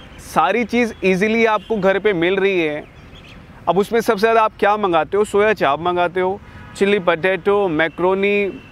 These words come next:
और आपका ये तंदूरी रोटी, शाही पनीर, मटर पनीर, चिकन, वला वला बहुत सारी चीज़ें। इन सारी चीज़ों में क्या चीज़ कॉमन है? ये सारी तली भुनी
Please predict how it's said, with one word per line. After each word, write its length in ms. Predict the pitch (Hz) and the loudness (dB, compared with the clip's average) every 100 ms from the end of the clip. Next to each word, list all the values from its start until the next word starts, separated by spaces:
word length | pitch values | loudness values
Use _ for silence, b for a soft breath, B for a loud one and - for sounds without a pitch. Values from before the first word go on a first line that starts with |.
| - - - - - | -20 -20 -20 -6 0
और 340 | 170 175 175 | 0 2 2
आपका 760 | 165 165 - 151 143 139 135 - - - - - - | 2 0 -2 -2 0 -2 -4 -8 -20 -20 -20 -16 -4
ये 380 | 143 151 147 143 143 | 0 0 0 -2 -2
तंदूरी 420 | 151 165 196 185 | 0 2 2 2
रोटी, 680 | 170 185 202 208 208 202 180 | 2 0 0 -2 -2 -6 -8
शाही 360 | - 175 185 196 | -2 0 0 -2
पनीर, 380 | 202 196 196 170 | 0 0 0 0
मटर 400 | 151 151 190 190 | 0 0 -2 0
पनीर, 460 | 190 190 196 202 | 0 0 -2 -2
चिकन, 560 | - 175 190 190 190 190 - 170 | -2 -2 0 0 -2 -6 -16 -6
वला 340 | 208 233 226 | 0 2 2
वला 300 | 202 196 190 | 2 2 2
बहुत 260 | 180 175 180 | 0 0 0
सारी 260 | 180 175 | -2 -2
चीज़ें। 380 | 151 135 123 120 - - - - - - - - - | -4 -4 -4 -6 -10 -20 -20 -20 -20 -20 -20 -10 -2
इन 200 | 214 254 | 0 0
सारी 280 | 240 220 233 | -2 -2 -2
चीज़ों 280 | 233 226 233 | -2 -2 0
में 120 | 240 | 0
क्या 220 | 220 185 | -2 -2
चीज़ 220 | 175 208 - | -2 -4 -2
कॉमन 320 | 208 208 208 | -2 0 -2
है? 60 | |
ये 60 | 226 | -4
सारी 280 | - 196 214 | -2 -2 0
तली 260 | 196 190 196 | 0 0 0
भुनी 240 | 185 185 | 0 -2